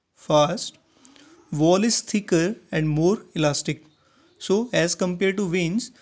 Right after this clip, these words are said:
in which the walls, they are less thick and walls are less elastic, in this the wall is thicker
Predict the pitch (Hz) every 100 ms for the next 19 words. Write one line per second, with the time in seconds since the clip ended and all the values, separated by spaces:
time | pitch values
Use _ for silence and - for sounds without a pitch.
0 | _ _ 170 170 185 190 165 165 156 165
1 | 190 185 - _ 170 151 160 165 175 -
2 | 160 151 180 - - _ _ - 202 202
3 | _ _ _ - 165 170 175 _ _ _
4 | _ _ _ _ _ _ _ _ _ _
5 | _ 143 147 170 185 185 202 - - 135
6 | 165 175 175 185 - 254 254 _ _ -
7 | 170 156 180 190 - - _ _ 151 143
8 | 147 165 175 180 - 170 165 180 170